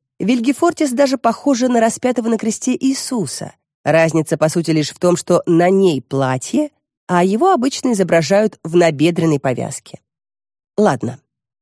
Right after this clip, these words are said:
с тем, как она выглядела, мы разобрались. Но кто она такая? Вильгефортис из Португалии. Вроде бы. Согласно легенде,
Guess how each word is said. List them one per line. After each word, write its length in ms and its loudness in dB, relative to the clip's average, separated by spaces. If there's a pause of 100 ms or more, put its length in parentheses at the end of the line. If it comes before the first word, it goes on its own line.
с 140 -12
тем, 240 2
как 180 -2
она 220 4
выглядела, 760 0
мы 160 2
разобрались. 720 -4 (720)
Но 380 2
кто 260 -2
она 160 2
такая? 600 -4 (1300)
Вильгефортис 1300 0 (300)
из 180 0
Португалии. 800 -2 (540)
Вроде 400 -2
бы. 180 -20 (1160)
Согласно 540 0
легенде, 800 0